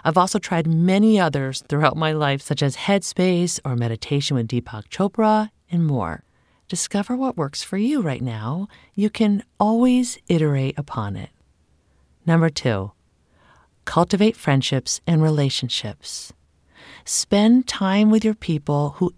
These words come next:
elevate your life, who honor and respect your time, energy, and your authenticity. Really, be with the people who have your back.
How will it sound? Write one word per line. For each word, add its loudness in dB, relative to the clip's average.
elevate 0
your -4
life, -10
who 2
honor 4
and 4
respect -2
your 0
time, 2
energy, 0
and 4
your 2
authenticity. -4
Really, 4
be 4
with 2
the 4
people 0
who 2
have -4
your -10
back. -14